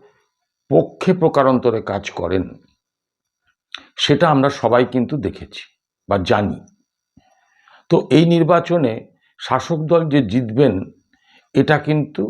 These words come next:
অপ্রত্যাশিত, অন্তত আমার কাছে তো ছিলই না, আমার মনে হয়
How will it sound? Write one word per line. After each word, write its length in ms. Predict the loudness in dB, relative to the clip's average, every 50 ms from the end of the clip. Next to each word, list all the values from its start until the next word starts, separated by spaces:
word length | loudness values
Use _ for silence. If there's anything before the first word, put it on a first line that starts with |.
| -8 -12 _ _ -6
অপ্রত্যাশিত, 920 | 0 0 0 0 0 0 0 0 0 -2 -2 -2 -2 0 0 0 0 2 2 0 -2 -2 -6 -16 _ _ _ _ _ _ _ -2
অন্তত 280 | 0 2 2 2 2 2 0 0 0
আমার 260 | 0 2 4 4 2 2
কাছে 240 | 0 -2 -2 0 0
তো 140 | 0 -2
ছিলই 460 | -2 -2 0 0 2 4 6 6 6 6
না, 160 | 4 4 2 -2 -8 -12 _ _ _ _ _ _ _ _ _ -2
আমার 200 | 2 4 4 6
মনে 220 | 6 4 4 4
হয় 160 | 2 2 0